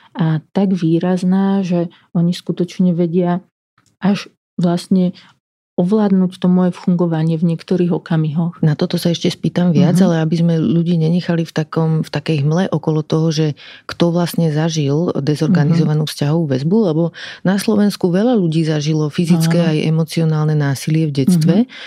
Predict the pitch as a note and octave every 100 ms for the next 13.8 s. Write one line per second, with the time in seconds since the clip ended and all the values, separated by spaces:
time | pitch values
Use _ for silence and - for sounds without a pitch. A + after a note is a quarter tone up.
0 | - - C#3+ C#3 C3+ C#3 E3 E3+ E3+ D3+
1 | D3+ D#3+ D#3 E3 D3+ - - D3 D#3 -
2 | C3 D3 - C#3+ C#3+ C#3 C#3 - D3+ C#3
3 | C3+ - D3+ F#3 F3+ - C3+ C#3 C3+ C3+
4 | C#3 C#3+ C#3+ C#3+ C#3+ C#3 - C#3+ C#3 -
5 | C#3+ C3+ C3 - - - D3+ C#3+ D3+ D3
6 | C3 C3 - D#3+ D#3 C3+ - C#3 C3+ C#3
7 | C#3 D3 C#3+ C#3 C3 - - F3 E3+ C3+
8 | C#3 C3 - - - - - E3 D3 C#3+
9 | D3 C3+ D3 C#3 D3 - C#3+ D3 C#3+ C#3+
10 | C#3+ C#3+ C#3+ C3+ C#3+ C#3 C#3 D3+ C3+ C3
11 | C3+ C3+ C#3 C3+ C3+ D3 - C#3 C3 C3+
12 | - C#3 C3+ - C3+ - A#2+ C#3+ C3 -
13 | C#3 C#3+ C3+ C#3 C#3+ C#3 B2+